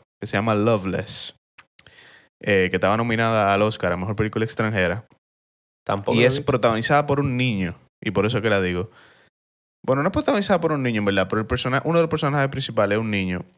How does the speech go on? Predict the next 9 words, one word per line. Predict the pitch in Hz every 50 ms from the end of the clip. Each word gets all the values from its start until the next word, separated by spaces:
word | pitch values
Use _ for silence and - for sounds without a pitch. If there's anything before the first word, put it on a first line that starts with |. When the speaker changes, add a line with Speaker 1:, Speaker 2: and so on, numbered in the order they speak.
| _ -
Speaker 1:
Y | - 113 113
básicamente | 117 131 131 - 147 - 147 139 123 113 104 95 107 - - - 117 107
es | 101 - - - - - - - - _ -
sobre | - - - 107 107 110 120
un | 127 127
niño | 135 135 135 131 120
que | - -
se | - 107
pierde. | 92 - 101 92 90 92 156 -